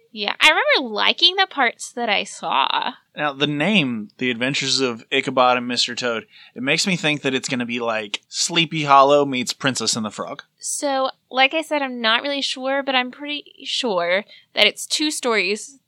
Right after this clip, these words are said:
Speaker 1: There's a story about Ichabod, and there's a story about Mister Toad.
Speaker 2: Okay.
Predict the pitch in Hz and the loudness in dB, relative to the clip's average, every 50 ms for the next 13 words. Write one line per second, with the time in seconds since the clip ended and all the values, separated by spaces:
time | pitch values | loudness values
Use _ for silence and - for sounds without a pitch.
0 | _ _ _ 233 226 220 220 - - - 240 233 233 233 233 - - 254 311 - | _ _ _ -6 -6 -4 -6 -8 -6 -2 -2 0 4 6 4 6 6 4 2 4
1 | 285 277 285 302 311 370 - _ _ _ - 220 220 220 240 220 - - 233 233 | 4 6 6 6 6 4 0 _ _ _ -2 -2 -2 -2 -4 -4 -4 0 2 2
2 | 233 220 220 196 202 202 208 - - - - 247 - - - - _ _ - 165 | 4 4 2 0 0 -4 -8 -8 -10 -10 -8 -8 -10 -10 -14 -20 _ _ -2 -2
3 | 190 180 175 160 151 | 2 4 4 4 4